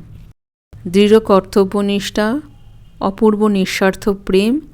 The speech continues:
যার মধুময় সুরভি আজও দেশান্তরে পরিব্যাপ্ত হয়ে সকলকে মুগ্ধ ও পুলকিত করে তুলেছে। এইটুকুই জানা যায় সাধিকা যোগেশ্বরী ভৈরবী ব্রাহ্মণীর সম্বন্ধে।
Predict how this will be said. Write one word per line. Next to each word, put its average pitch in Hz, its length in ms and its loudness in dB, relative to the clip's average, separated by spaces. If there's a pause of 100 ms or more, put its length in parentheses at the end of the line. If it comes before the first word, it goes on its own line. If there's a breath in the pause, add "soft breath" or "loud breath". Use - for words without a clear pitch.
(580 soft breath)
যার 220 220 4
মধুময় 226 520 4
সুরভি 226 680 4 (600)
আজও 190 360 4
দেশান্তরে 190 680 0
পরিব্যাপ্ত 185 720 -2
হয়ে 196 340 0
সকলকে 180 680 -4 (480 soft breath)
মুগ্ধ 196 500 2
ও 202 100 0
পুলকিত 180 520 -4
করে 165 280 -2
তুলেছে। 160 540 -8 (420)
এইটুকুই 240 500 2
জানা 170 360 2
যায় 196 360 0 (420 loud breath)
সাধিকা 180 720 0 (540 loud breath)
যোগেশ্বরী 180 680 2
ভৈরবী 165 520 2
ব্রাহ্মণীর 156 560 0
সম্বন্ধে। 147 640 -2